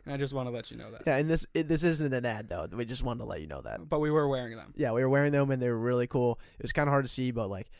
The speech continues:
Speaker 2: we were wearing them, and it wasn't, and it's, this is not an ad.
Speaker 1: No, this is not an ad. Everyone knows that it's not an ad, but, uh, we love Skyline Specs.
Speaker 2: Yeah,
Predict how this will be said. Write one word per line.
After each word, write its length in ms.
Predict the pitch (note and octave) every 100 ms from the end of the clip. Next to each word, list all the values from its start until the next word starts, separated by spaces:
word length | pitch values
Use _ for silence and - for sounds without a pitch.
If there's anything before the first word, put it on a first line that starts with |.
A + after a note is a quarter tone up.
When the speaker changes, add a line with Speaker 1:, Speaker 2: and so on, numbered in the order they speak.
| - -
Speaker 2:
we 80 | D#3
were 60 |
wearing 200 | D#3 C#3+
them, 100 | C#3
and 80 | C3
it 60 | B2
wasn't, 360 | A2+ B2 F#2 -
and 120 | C#3
it's, 160 | C3
this 200 | - D#3
is 120 | C#3+ C#3
not 160 | A2+
an 100 | A3
ad. 180 | B2+ A2 D#3+
Speaker 1:
No, 140 | C3
this 120 | C#3+
is 120 | C#3+
not 180 | D3 C#3+
an 80 | C#3
ad. 140 | C3+
Everyone 300 | D#3+ G3+ G3+
knows 280 | G3 G#3+ G3+
that 140 | C#3+ C3
it's 100 | C#3+
not 160 | B2
an 80 | B2
ad, 240 | B2 B2
but, 240 | B2+ B2+ B2
uh, 140 | B2
we 160 | B2+ C#3
love 560 | C3+ C#3 C#3 C#3 C#3+ C3+
Skyline 320 | C3+ B2+ B2
Specs. 300 | - - -
Speaker 2:
Yeah, 220 | E3+ B2+